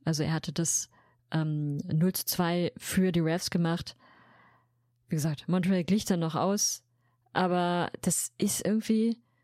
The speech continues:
ich glaube, es ist das erste Mal, dass mir die Montreal-Fans mit so etwas auffallen, weil bis dato war das eigentlich immer eine recht unauffällige Fanszene. Hoffen wir mal, es ist, es wird da auch wieder besser werden. Und ganz random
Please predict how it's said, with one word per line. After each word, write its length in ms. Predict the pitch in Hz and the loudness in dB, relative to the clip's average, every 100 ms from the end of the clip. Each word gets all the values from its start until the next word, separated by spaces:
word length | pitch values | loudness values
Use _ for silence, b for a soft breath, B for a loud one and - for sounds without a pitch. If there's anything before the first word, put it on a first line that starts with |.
| _ _ _ _ _ | _ _ _ _ _
ich 140 | - | -8
glaube, 280 | - 165 208 | -4 0 0
es 140 | 196 190 | 0 0
ist 100 | - | 0
das 60 | |
erste 260 | 185 196 196 | 0 0 0
Mal, 80 | 180 | 0
dass 140 | 165 | 0
mir 60 | 170 | 0
die 100 | 165 | 2
Montreal-Fans 1040 | 165 202 214 175 - - 185 180 - - | 0 0 2 0 -2 -2 0 0 -2 0
mit 260 | 175 143 - | -2 -2 -2
so 240 | - 185 | 0 0
etwas 420 | 196 180 170 - | 0 -2 -4 -2
auffallen, 520 | 151 202 - 233 220 | -2 -2 0 2 2
weil 100 | 190 | 0
bis 220 | 170 175 - | 0 -2 0
dato 360 | 151 175 185 | 0 0 0
war 120 | 165 | 0
das 160 | 170 170 | 0 0
eigentlich 180 | 160 170 | 0 2
immer 80 | 160 | 0
eine 160 | 160 | 0
recht 220 | 165 - | -2 -2
unauffällige 640 | 170 175 165 - 160 151 151 | 0 0 0 -2 -2 0 -2
Fanszene. 720 | - 151 147 - 107 127 131 - _ _ _ _ _ _ _ _ | -2 -2 -2 -4 -4 -6 -8 -10 _ _ _ _ _ _ _ _
Hoffen 280 | 190 208 208 | 0 4 4
wir 80 | 185 | 4
mal, 160 | 180 | 2
es 140 | 170 - | 0 -2
ist, 100 | - 170 | -4 -6
es 180 | - - | -6 -2
wird 160 | 180 - | -2 0
da 240 | 156 147 | 0 0
auch 180 | - - | -2 0
wieder 140 | 160 | 0
besser 320 | 143 143 - 139 | 0 -2 -2 -2
werden. 320 | 139 139 147 _ _ _ _ b b b b b b b b b _ _ _ _ _ | -2 -2 -4 _ _ _ _ b b b b b b b b b _ _ _ _ _
Und 380 | - 208 - - - _ _ _ _ _ _ _ - _ - | 4 4 2 -6 -10 _ _ _ _ _ _ _ -20 _ -2
ganz 400 | 196 202 254 - | 2 2 2 2
random 600 | 185 208 226 220 226 208 | 2 4 4 4 2 0